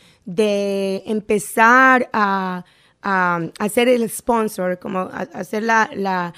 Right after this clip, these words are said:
la voz de, de la gente, es la situación del, del child care, del cuidado de niños.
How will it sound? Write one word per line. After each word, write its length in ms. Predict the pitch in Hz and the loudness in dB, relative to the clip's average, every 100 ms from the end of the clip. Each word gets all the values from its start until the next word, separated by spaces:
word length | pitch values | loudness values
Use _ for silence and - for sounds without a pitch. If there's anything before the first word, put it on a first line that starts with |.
| - | -8
la 180 | 208 196 | 0 0
voz 480 | 185 214 214 208 202 | 2 0 0 -4 -4
de, 300 | 190 180 - | -4 -2 -4
de 140 | 196 | -4
la 100 | 185 | -4
gente, 400 | 208 190 185 196 277 | -4 -4 -6 -8 -4
es 460 | 202 202 202 - - - - | -4 -2 -4 -8 -20 -12 -2
la 140 | 233 | -2
situación 640 | 254 233 226 220 226 226 | 0 0 -2 0 -2 0
del, 340 | 208 202 202 - | -2 -4 -4 -6
del 220 | 185 175 | -8 -8
child 460 | - 202 190 185 - | -6 -2 0 -2 -6
care, 300 | 170 247 - _ _ | -12 -14 -20 _ _
del 180 | - 208 | -4 -4
cuidado 460 | - 233 226 226 233 | 0 2 6 6 6
de 120 | 226 | 4
niños. 560 | 208 190 214 226 - | 0 -2 -8 -14 -20